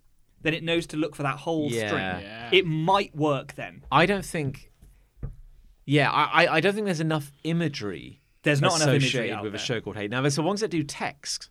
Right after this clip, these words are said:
Speaker 3: Sure.
Speaker 2: So, like, um, there's, there's ones which will generate a story. So you, you could, you could say, like, um, you know the ones that go, like, uh, "We fed a hundred episodes of Friends into an A I."
Speaker 3: Yes.
Speaker 2: And then it generates, uh,
Speaker 1: An episode.
Speaker 2: Yeah. It's doing it by going
Speaker 1: It's looking.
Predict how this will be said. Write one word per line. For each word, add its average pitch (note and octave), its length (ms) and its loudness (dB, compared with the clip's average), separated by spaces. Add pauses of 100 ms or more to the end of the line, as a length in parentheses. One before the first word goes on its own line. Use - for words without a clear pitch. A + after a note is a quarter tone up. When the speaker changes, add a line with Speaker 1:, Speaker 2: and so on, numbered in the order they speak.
Speaker 3:
Sure. G#2+ 480 -10
Speaker 2:
So, - 180 0
like, C#3+ 340 0
um, C3 460 -2 (360)
there's, C#3+ 200 0
there's D3 220 -4
ones D#3 220 -2
which C#3+ 100 -6
will C#3+ 80 -4
generate C#3 340 -2
a C3+ 40 -8
story. D#3+ 520 -4 (200)
So - 160 -10
you, C#3+ 60 -2
you D3+ 220 -4
could, D3 140 -8
you D#3+ 160 -8
could D3 100 -10
say, E3+ 220 -4
like, C#3 260 -4
um, A#2+ 400 -6
you F3+ 100 -8
know G#3 100 0
the G3+ 80 -2
ones F3+ 180 -4
that E3 80 -6
go, D3+ 140 -2
like, C3+ 240 -2
uh, A#2 220 -2
"We D3 160 -4
fed C3+ 420 -4
a - 80 -8
hundred B2 580 -8
episodes A2+ 440 -8
of G2+ 80 -14
Friends F2+ 580 -10
into F#2+ 280 -12
an F#2+ 80 -10
A F2+ 160 -10
I." D#2 300 -10
Speaker 3:
Yes. B2 420 -10
Speaker 2:
And A2 120 -2
then G#2+ 120 -6
it G2 140 -12
generates, G2+ 600 -8
uh, F2+ 260 -8
Speaker 1:
An B2+ 100 -6
episode. A#2+ 460 -14
Speaker 2:
Yeah. F#2+ 260 -4 (240)
It's C3+ 160 -6
doing D#3+ 440 2
it E2 240 -8
by G#2 220 -6
going G2 680 -8 (280)
Speaker 1:
It's - 100 -16
looking. C#3 360 -2